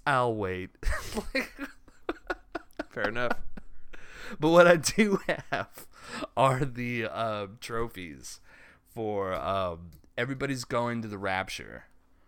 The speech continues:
Speaker 1: a little indie banger I played a couple and talked about, uh, a couple episodes ago.
Speaker 2: Ooh, I'm
Speaker 1: And,
Speaker 2: excited.
Speaker 1: uh, yeah, <laughs> don't be. Because there's a reason I wrote these down.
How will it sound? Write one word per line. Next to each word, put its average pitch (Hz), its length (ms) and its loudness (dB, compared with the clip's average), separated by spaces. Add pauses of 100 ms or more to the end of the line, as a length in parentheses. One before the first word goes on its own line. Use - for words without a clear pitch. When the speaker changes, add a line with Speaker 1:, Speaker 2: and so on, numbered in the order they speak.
(260)
Speaker 1:
a 104 60 -8
little 101 420 -4
indie 101 320 -8
banger 80 460 -8
I 73 40 -12
played 80 300 -6
a 85 60 -10
couple 85 300 -8
and 92 100 -10
talked 131 240 0
about, 101 420 0
uh, 92 300 -2
a 87 60 -8
couple 110 340 -6
episodes 80 480 -10
ago. - 300 -16 (760)
Speaker 2:
Ooh, 135 380 2
I'm 143 100 0
Speaker 1:
And, 104 80 -4
Speaker 2:
excited. 117 460 2
Speaker 1:
uh, - 160 -16 (760)
yeah, 208 260 4 (140)
<laughs> 151 140 -6
don't 117 280 2
be. - 200 -2 (800)
Because - 460 8
there's - 320 -10
a 139 100 -4
reason 107 580 -10
I 101 80 -2
wrote 98 340 -4
these 90 240 -10
down. 67 340 -14